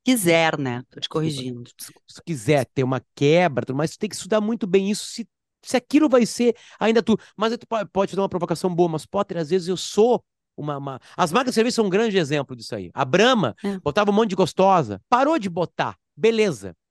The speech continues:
Speaker 2: Parou de errar. É um estágio.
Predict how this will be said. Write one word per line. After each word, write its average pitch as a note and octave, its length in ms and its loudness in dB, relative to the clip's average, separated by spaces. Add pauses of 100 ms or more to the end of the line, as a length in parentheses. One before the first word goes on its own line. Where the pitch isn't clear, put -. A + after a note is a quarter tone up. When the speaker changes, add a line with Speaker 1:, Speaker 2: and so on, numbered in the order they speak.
(440)
Speaker 2:
Parou A3+ 540 4
de G3+ 220 -8
errar. D#3+ 400 -2 (1400)
É F#3 120 -2
um B3 220 -2
estágio. G#2 560 -8